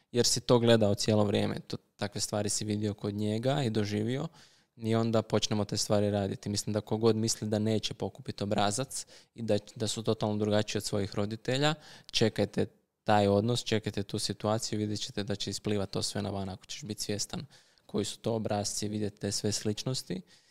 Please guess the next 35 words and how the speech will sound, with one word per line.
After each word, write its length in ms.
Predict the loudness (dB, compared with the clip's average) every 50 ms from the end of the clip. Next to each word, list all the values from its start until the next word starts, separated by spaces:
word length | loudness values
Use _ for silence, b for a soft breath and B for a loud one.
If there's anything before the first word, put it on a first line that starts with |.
| b b b b
I, 140 | -6 -4 -4
i 160 | -4 -4 -4
baš 220 | 0 2 2 4 4
zato 320 | 6 4 4 4 2 0
onako 300 | 2 2 0 0 -2 -4
priprema 480 | -4 0 0 0 0 0 0 2 2 2
važna, 520 | 2 0 0 0 -2 -2 -2 -4 -4 -4 -6 b b b b b b b b b b _
dok, 420 | -8 2 4 4 4 4 2 -8
do 220 | -4 4 6 6 6
mjere 320 | 8 8 8 8 8 8
do 100 | 6 4
koje 200 | 4 4 4 4
možeš 320 | 4 4 2 2 2 0
doći. 400 | 2 4 4 4 4 0 -6 -10 -12 -12 -10
Ono, 280 | -8 -6 -6 -6 -6 -8 -10 _ _ _ _ -10
često 280 | -6 -6 -6 -4 -4
ljudi 120 | -4 -4 -2
kažu, 220 | -2 -2 -4 -2
„Pa 100 | -2 -2
dobro, 180 | -2 -2 -2 -2
ne 60 | -4
mogu 120 | -4 -4
se 120 | -6 -8 -8
pripremiti 400 | -8 -6 -6 -4 -4 -4 -4 -4
za 80 | -2
sve.” 260 | 0 0 0 0 0 -4 -4 _ _ _ _ _ _ -14 -10
Ne 200 | -8 -6 -6 -6
možeš, 500 | -6 -6 -6 -6 -6 -6 -8 -12 -14 -12 -8
ali 200 | -6 -6 -4 -4
za 120 | -4 -6
dosta 320 | -6 -2 0 -2 0 -2 -6
stvari 280 | -4 -2 0 0 0
možeš. 520 | 0 -2 -2 -2 -4 -4 -6 -6 -8 -10 -14 B B B B B B B B B B -4
I 160 | -2 0 4
da 180 | 6 6 6